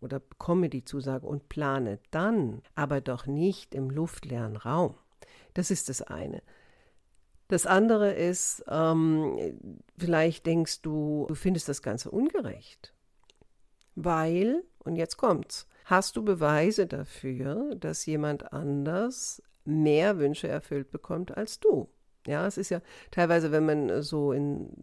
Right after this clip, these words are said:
an die Kindheit denkt und du hast vielleicht Geschwister gehabt, klar gab's da Momente, wenn man klein war, „Oh, aber die Lena, die kriegt immer alles erfüllt.“ Aber genauso geht es dann weiter im Erwachsenenalter. Aber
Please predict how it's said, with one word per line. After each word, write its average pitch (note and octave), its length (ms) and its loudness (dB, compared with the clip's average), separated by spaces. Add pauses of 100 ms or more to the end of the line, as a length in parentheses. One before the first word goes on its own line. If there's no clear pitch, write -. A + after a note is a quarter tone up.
(420)
an D3+ 100 -2
die D3 60 -6
Kindheit G#3 500 2
denkt D3 320 -6 (360)
und D#3 180 -2
du - 20 0
hast D#3 140 0
vielleicht D3 260 -2
Geschwister E3 480 -4
gehabt, C#3+ 500 -8
klar D3 400 -6
gab's - 260 -6
da D3+ 100 0
Momente, D3 440 0
wenn D3 120 -2
man C#3 160 -2
klein C#3 300 -2
war, C#3 140 -2
„Oh, F#4+ 720 0
aber E4+ 180 -2
die E4 140 4
Lena, D#4+ 540 4
die D4 140 -2
kriegt D4 300 -6
immer B3 200 0
alles F#3+ 240 -2
erfüllt.“ E3 420 -4
Aber F3+ 140 -4
genauso A3 560 4
geht A#3 220 -2
es A3 100 -4
dann G3 220 0
weiter F3+ 240 -2
im F3 120 2
Erwachsenenalter. D#3+ 960 -4
Aber G3+ 520 4